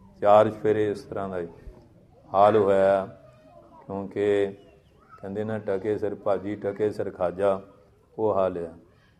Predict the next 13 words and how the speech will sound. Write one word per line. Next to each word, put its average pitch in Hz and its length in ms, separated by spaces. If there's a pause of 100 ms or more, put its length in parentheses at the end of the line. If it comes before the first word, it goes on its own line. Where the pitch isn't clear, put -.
(200)
"ਅੰਧੇਰ 98 420
ਨਗਰੀ 101 380
ਚੌਪਟ 104 440
ਰਾਜਾ", 80 360 (1400)
ਅੰਧੇਰ 98 300
ਨਗਰੀ 107 440
ਹੈ, 107 160
ਚੌਪਟ 104 400
ਰਾਜਾ 101 440
ਚੌੜ 95 380
ਚਪੱਟ 101 320
ਕਰ 104 220
ਰਿਹਾ। 107 360